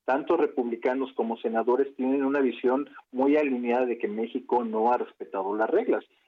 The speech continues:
Esta visión, como lo vimos esta mañana, también incluso es compartida por Canadá. Así que seguramente vamos a ver mucho periodo de negociación, seguramente idéntico a las otras negociaciones comerciales. Veremos una parte solamente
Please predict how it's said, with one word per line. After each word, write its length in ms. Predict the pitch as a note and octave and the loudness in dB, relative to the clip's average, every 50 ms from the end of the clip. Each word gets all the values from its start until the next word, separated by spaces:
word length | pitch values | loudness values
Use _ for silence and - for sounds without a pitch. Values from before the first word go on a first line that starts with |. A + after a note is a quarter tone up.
| _ _ | _ _
Esta 280 | - A#2 A#2 - C#3+ C3 | -4 -4 -2 0 0 0
visión, 300 | A#2+ A2+ - C3 C3 C3 | 0 0 0 0 -2 -2
como 200 | - B2 A2 G#2+ | -2 -2 -2 0
lo 140 | G#2+ A2 A2 | 0 0 0
vimos 280 | B2 C3 C3 B2+ - - | 0 0 -2 -2 -2 -4
esta 200 | A#2+ - - C3+ | -4 -4 -4 -4
mañana, 500 | C#3+ D#3 E3+ F#3+ G#3 F3 C#3+ C#3 D3 D3+ - - - - _ | -2 -2 0 0 0 0 0 -2 -4 -4 -6 -12 -20 -12 _
también 280 | - A#2+ A#2+ B2+ C3+ C#3 | -4 -2 0 0 0 0
incluso 300 | C#3+ C3+ C#3 C3+ B2+ - | 0 0 0 0 0 0
es 80 | C#3+ - | -2 -2
compartida 540 | - C3+ A#2 A#2 A2+ - - B2 B2 B2+ | -4 -4 -4 -4 -4 -4 -2 0 0 0
por 240 | B2 - - - - | 0 0 -2 -4 -2
Canadá. 420 | - G#2 G2 G2 G2+ G#2 A#2 G#2+ - _ _ _ _ _ _ - | -4 -6 -4 -2 -2 -2 -2 -4 -4 _ _ _ _ _ _ -10
Así 200 | A#2 A#2 - C3+ | -6 -4 -2 -2
que 80 | - D#3 | 0 0
seguramente 600 | - C#3 B2+ C3 C#3+ C#3 C3 C3+ C3+ C3 C3 C#3 | 2 2 2 4 2 2 2 0 0 0 2 2
vamos 320 | B2+ C3 C3 C3+ C3+ B2+ - | 2 2 0 0 -2 -2 0
a 60 | A2+ | 0
ver 180 | A#2+ A#2+ B2 | 2 2 0
mucho 300 | B2 B2+ C3 C3 - D3+ | 0 -4 -6 -4 -4 -4
periodo 260 | - - A#2+ A#2+ B2 B2+ | -2 0 2 2 4 4
de 80 | C3 | 2
negociación, 800 | B2+ B2 A#2 G#2+ A2 - - - - - - B2 B2+ C3+ D3 D3 - - - - - - - | 2 0 0 0 0 -2 -2 -6 -12 -6 -2 0 0 0 -2 -4 -10 -16 -20 -20 -20 -6 -2
seguramente 580 | B2 A2 A2+ C3+ C3+ B2+ B2+ B2+ B2 B2 - B2 | 0 2 2 2 2 0 0 -2 -2 0 0 0
idéntico 540 | A2+ A2+ A2+ B2 C3 C3 C3+ A#2 - A2+ A2 | 0 2 0 -2 -2 -2 -4 -2 0 0 0
a 60 | G#2 | 0
las 140 | G2+ G2+ G2+ | 0 -2 -2
otras 260 | G#2+ A2+ - B2 A#2+ A#2+ | -2 -2 -2 -2 -2 0
negociaciones 480 | A2+ G#2+ G#2+ G2+ - B2 A#2+ A#2+ A#2+ | 0 -2 -2 -2 -2 -2 -2 -2 -2
comerciales. 580 | - B2 A2+ A2 G#2+ - - B2 A#2+ B2 B2 A#2 | -4 -4 -4 -6 -4 -2 0 0 2 0 0 0
Veremos 400 | A#2 A2 A#2 B2 B2+ B2+ B2+ B2 - - | 0 0 0 0 0 0 -2 -2 -4 -8
una 280 | C3+ B2+ B2 A#2+ - - | -6 -4 -4 -4 -2 0
parte 440 | C3+ C#3+ D3 D3 - - B2 A#2 - | 0 0 0 0 -2 -4 -6 -6 -4
solamente 720 | - B2 A#2+ A#2+ A#2 A#2+ A#2+ A#2+ A#2+ A#2+ - B2 B2 A#2+ | -2 -2 -2 -2 -2 -2 -2 -4 -2 0 0 0 0 0